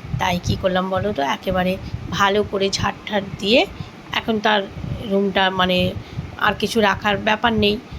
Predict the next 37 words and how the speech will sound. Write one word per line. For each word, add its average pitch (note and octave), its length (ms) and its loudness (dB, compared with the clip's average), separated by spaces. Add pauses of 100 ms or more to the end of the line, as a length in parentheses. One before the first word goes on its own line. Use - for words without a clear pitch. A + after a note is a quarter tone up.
(200)
আমি G3 240 4
বরঞ্চ F#3+ 360 2
রুমটাকে G#3 560 -2
পরিপাটি G3+ 440 0 (100)
করে F3+ 200 -2
নিই। F3+ 140 -6 (440)
আর G3 120 -4 (140)
এই C4 240 6
যে C4+ 220 2 (480)
মানে F#3 280 2
বেসিনটা, G#3 640 2 (260)
তার G3 140 2
নিচে F#3+ 340 0
কতগুলো G3 380 2
বোতল F#3+ 380 2
টোতল G3 340 0
ছিল। G3 240 -2 (540)
আসলে, C#4+ 360 6
আহ, - 220 -2
মানে B3+ 240 4
এই A#3 180 6
রুমটা A#3 280 4
তো A#3+ 120 2
আমরা A#3 180 4
থাকার G3+ 420 0
জন্য A3 200 4
এখনও A3+ 320 0
ব্যবহার B3 360 6 (120)
করিনি, C#4 380 8 (400)
যার B3 200 6
জন্য B3 200 4
সব A3+ 300 6 (480)
যত A3 460 6 (100)
টুংটাম A3 460 4
এখনও A#3+ 400 4
রয়ে F#3 320 4
গেছে। F3 300 -4